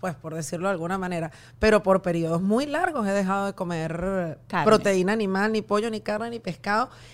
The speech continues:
Speaker 1: al punto de que me lo metía en la boca y lloraba.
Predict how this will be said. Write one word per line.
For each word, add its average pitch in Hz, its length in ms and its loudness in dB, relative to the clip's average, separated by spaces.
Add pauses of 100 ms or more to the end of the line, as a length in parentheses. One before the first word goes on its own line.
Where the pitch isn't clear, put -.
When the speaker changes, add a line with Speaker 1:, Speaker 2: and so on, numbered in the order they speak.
(140)
Speaker 1:
al 202 180 4
punto 240 300 2
de 302 60 8
que 294 100 2
me 254 100 2
lo 214 80 4
metía 196 300 -2
en 202 100 -2
la 226 120 0
boca 269 480 0 (720)
y 214 480 -2
lloraba. 175 480 -4